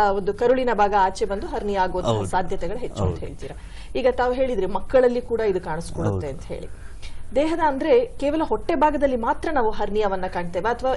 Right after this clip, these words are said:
Speaker 1: ಇತರ, ಆ, ಭಾಗಗಳಲ್ಲಿ ಕೂಡ ಹರ್ನಿಯಾ ಆಗುವಂತಹ ಸಾಧ್ಯತೆಗಳಿದೆಯಾ ಹೇಗೆ?
Speaker 2: ಜಾಸ್ತಿ ಇರೋದು ಹೊಟ್ಟೆ, ಆ, ಭಾಗದಲ್ಲಿ, ಯಾಕಂದ್ರೆ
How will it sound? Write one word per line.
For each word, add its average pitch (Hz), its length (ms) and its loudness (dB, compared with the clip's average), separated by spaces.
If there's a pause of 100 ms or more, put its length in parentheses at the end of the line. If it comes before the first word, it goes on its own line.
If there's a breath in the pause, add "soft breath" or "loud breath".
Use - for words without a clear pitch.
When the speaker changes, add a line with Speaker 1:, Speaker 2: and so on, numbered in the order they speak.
Speaker 1:
ಇತರ, 254 220 0
ಆ, 180 500 0
ಭಾಗಗಳಲ್ಲಿ 175 640 0
ಕೂಡ 185 200 -2
ಹರ್ನಿಯಾ 185 380 0
ಆಗುವಂತಹ 170 360 -2
ಸಾಧ್ಯತೆಗಳಿದೆಯಾ 180 840 -2
ಹೇಗೆ? - 220 -6
Speaker 2:
ಜಾಸ್ತಿ 147 520 0
ಇರೋದು 180 400 0
ಹೊಟ್ಟೆ, 156 520 0 (260)
ಆ, 104 420 0
ಭಾಗದಲ್ಲಿ, 113 600 0
ಯಾಕಂದ್ರೆ 117 540 0